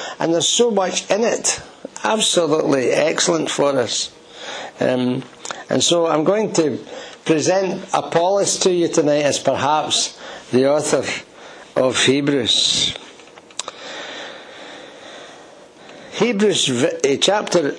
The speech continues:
uh, sorry, Acts chapter eighteen and verse twenty-three. After spending some time in Antioch,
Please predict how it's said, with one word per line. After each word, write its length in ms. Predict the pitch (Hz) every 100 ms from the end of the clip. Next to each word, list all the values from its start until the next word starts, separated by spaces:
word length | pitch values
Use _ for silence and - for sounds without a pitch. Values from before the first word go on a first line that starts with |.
| -
uh, 60 | 123
sorry, 340 | 170 135 113 - - - -
Acts 340 | 180 220 196 -
chapter 400 | 165 - 147 147
eighteen 520 | 180 208 202 175 170
and 160 | 143
verse 240 | 135 160 -
twenty-three. 800 | - 151 143 139 - 135 135 98 - - - - - - - -
After 380 | 214 233 240 190
spending 480 | - 180 185 170
some 300 | 147 165 151
time 320 | 139 156 156 139
in 100 | 131
Antioch, 720 | 180 220 156 131 156 -